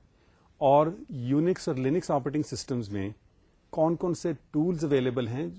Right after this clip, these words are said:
جو کہ as a programmer you can use to write programs which would allow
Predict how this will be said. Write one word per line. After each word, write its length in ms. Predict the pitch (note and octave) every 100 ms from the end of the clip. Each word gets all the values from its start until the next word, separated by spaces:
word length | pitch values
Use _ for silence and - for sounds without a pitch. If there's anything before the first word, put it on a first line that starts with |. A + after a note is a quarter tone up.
| D#3
جو 140 | C3 A#2+
کہ 120 | C3 B2+ C3 A#2
as 140 | G#2
a 100 | G2
programmer 420 | B2 E3 E3 G#2 B2+ - _ -
you 80 | B2 C#3+
can 120 | A#2
use 320 | A#2 B2 C#3+ B2 - C3
to 120 | A2 G2+
write 260 | A#2 C#3+ D#3
programs 580 | D3+ C#3+ A#2+ A2 C3+ - _ _ _ _ _
which 300 | B2 C3 - C#3
would 120 | A#2+
allow 280 | G#2+ G#2+ C3+